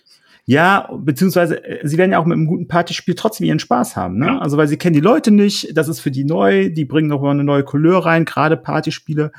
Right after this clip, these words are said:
Speaker 1: sind ja oft gut dazu geeignet, um halt so ein bisschen was rauszukriegen über eine andere Person. Wie denkt jemand, äh,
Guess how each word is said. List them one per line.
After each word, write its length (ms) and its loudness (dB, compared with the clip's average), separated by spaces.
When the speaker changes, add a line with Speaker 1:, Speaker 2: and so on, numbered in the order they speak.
Speaker 1:
sind 200 0
ja 140 2
oft 440 -4
gut 220 2
dazu 280 -2
geeignet, 640 0
um 280 2
halt 200 2
so 80 0
ein 80 0
bisschen 720 0
was 240 -2
rauszukriegen 580 -2
über 140 0
eine 80 0
andere 200 0
Person. 320 -2
Wie 120 -4
denkt 320 0
jemand, 460 2
äh, 80 2